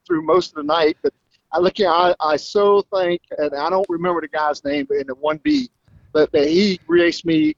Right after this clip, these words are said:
He never touched me. He raced me clean as a whistle. I, I, I thanked him. I thanked him ten times. I said, "Man, this is how racing needs to be."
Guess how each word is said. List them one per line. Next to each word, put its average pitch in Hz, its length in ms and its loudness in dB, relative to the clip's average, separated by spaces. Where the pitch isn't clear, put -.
He 170 180 2
never 160 280 2
touched 190 400 0
me. 175 220 2
He 151 140 -2
raced 139 260 0
me 135 60 -6
clean 160 260 -4
as 127 140 -4
a 131 40 2
whistle. 190 540 2
I, 143 240 2
I, 143 420 0
I 127 200 -4
thanked 185 340 0
him. 190 260 2
I 135 220 0
thanked 196 200 2
him 311 120 -6
ten 185 220 0
times. 180 380 0
I 135 100 0
said, - 160 -12
"Man, 151 220 0
this 165 220 -2
is - 60 -16
how 139 160 2
racing 151 320 0
needs 143 160 -12
to - 120 -20
be." 185 320 0